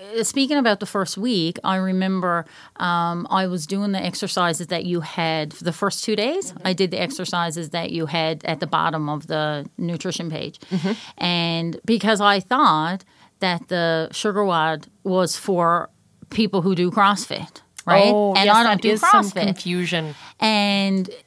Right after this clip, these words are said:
Speaker 1: and I'm like, "I'm not a CrossFit person." And you were like, "You're doing these exercises at home. You are a CrossFit
Speaker 2: Yeah,
Speaker 1: person."
Speaker 2: I
Speaker 1: I'm
Speaker 2: just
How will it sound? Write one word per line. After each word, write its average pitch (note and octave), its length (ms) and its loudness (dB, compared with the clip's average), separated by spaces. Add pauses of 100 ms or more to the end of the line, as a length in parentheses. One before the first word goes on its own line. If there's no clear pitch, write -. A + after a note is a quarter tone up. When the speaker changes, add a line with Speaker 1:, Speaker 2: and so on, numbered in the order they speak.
Speaker 1:
and G3+ 220 2
I'm G#3 160 4
like, G3 180 4
"I'm A3+ 140 6
not C4+ 180 6
a - 0 -
CrossFit D4 480 2
person." F3 480 -4
And F#3+ 140 0
you G3 60 -2
were G3+ 120 0
like, F#3+ 220 0
"You're A#3 180 0
doing C4+ 320 4
these A3 180 4
exercises G3 680 0
at F3+ 140 2
home. F#3 520 4
You B3+ 280 6
are C4+ 360 8
a D4 40 2
CrossFit F3 500 0
Speaker 2:
Yeah, D#3+ 100 0
Speaker 1:
person." E3+ 360 2
Speaker 2:
I F#3 140 2
Speaker 1:
I'm A#3 80 0
Speaker 2:
just B3+ 120 4